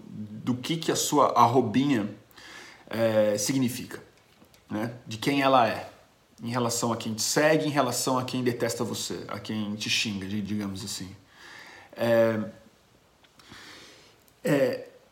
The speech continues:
a gente esquece que é nesse lugar, é nesse ambiente de ul-, ultraposicionamentos e zero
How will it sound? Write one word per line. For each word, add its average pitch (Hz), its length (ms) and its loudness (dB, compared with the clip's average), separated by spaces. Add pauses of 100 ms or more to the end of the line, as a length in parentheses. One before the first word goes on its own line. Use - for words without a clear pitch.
(1040)
a 160 160 4
gente 170 200 0
esquece - 440 2
que 180 100 0
é 170 40 4
nesse 165 440 2
lugar, 156 440 6
é 131 40 2
nesse 175 440 2
ambiente 127 720 0
de 117 680 -2 (2000)
ul-, 202 320 4
ultraposicionamentos 160 1700 4 (1120)
e 127 360 0
zero 143 760 6